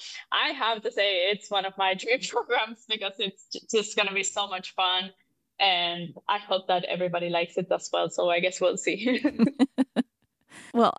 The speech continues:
Speaker 2: I wanna thank you so much, uh, Michelle DeRusso, for talking to us today and, um, and, and giving us a little background about you and about the program. I've been speaking with Michelle DeRusso.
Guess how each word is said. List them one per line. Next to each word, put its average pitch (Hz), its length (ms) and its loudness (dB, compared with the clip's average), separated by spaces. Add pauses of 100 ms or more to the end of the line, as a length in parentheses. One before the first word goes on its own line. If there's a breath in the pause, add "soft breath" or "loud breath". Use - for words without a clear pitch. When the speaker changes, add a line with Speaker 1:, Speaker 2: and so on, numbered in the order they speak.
Speaker 2:
I 220 100 4
wanna 254 240 6
thank 214 300 4
you 170 140 0
so 180 240 4
much, 175 480 2
uh, 147 180 0
Michelle 147 640 0 (340)
DeRusso, 147 540 -2
for - 140 -8
talking 180 400 2
to 180 140 4
us 147 160 4
today 156 480 2
and, 139 240 0 (480 loud breath)
um, 143 400 2
and, 131 480 2
and 143 160 0
giving 156 260 2
us 147 140 -2
a 156 40 -4
little 143 200 0
background 143 440 0
about 135 220 -2
you 240 420 4
and 147 380 0
about 139 240 -4
the - 80 -8
program. 147 720 -2 (480 loud breath)
I've 220 200 4
been 240 140 6
speaking 247 380 0
with 208 160 2
Michelle 180 340 2
DeRusso. 156 640 0